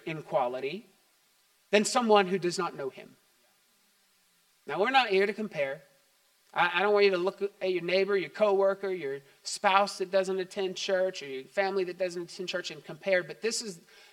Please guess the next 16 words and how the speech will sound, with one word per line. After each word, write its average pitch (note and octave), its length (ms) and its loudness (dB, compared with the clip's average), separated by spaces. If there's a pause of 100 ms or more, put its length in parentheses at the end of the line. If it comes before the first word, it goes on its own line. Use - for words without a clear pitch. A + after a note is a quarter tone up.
(140)
this A3+ 200 -2
is G#3+ 100 -4
part G#3+ 260 -2
of E3+ 100 -6
the D3+ 100 -10 (100)
gift A3 300 -4
that F3 100 -4
he's E3 180 -8
given D3 320 -6
to - 120 -20
you. D#3 440 -12 (1700)
A E3+ 80 -2
life G3 600 2
that F3 120 -10
is D3+ 140 -8
superior A#3+ 840 -6